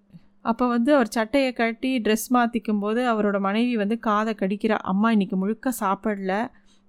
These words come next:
இலையில உட்காந்தவா சாதத்தை தொடாமலேயே எழுந்து போயிட்டார்" அப்படிங்கிறா. அம்மாவுக்கு ஏதாவது உடம்-, உடம்புல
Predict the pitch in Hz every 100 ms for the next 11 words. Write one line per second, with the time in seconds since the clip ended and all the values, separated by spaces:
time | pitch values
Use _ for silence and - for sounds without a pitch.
0 | - 208 226 226 190 220 214 208 220 226
1 | 196 220 233 214 214 202 220 208 233 208
2 | 220 226 190 196 196 - 190 185 190 180
3 | - _ _ _ _ _ _ _ _ -
4 | 226 277 285 226 220 240 220 220 226 208
5 | 196 226 240 220